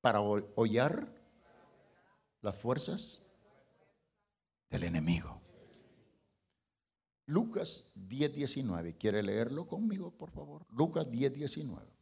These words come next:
Léalo conmigo, por favor. Lucas capítulo diez,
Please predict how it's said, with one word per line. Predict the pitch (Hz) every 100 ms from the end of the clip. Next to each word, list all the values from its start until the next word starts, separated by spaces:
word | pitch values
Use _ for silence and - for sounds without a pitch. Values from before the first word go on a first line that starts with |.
| _ _ _ _ _ _ _ _ _ _ _ _ _ _ -
Léalo | 120 127 135 -
conmigo, | 143 101 95 101
por | - 131
favor. | 82 76 - - _ _ _ _ _ _ _ _ _ _ _ _ _ -
Lucas | 131 208 - 175
capítulo | - - - 156 156 127
diez, | 82 62 - -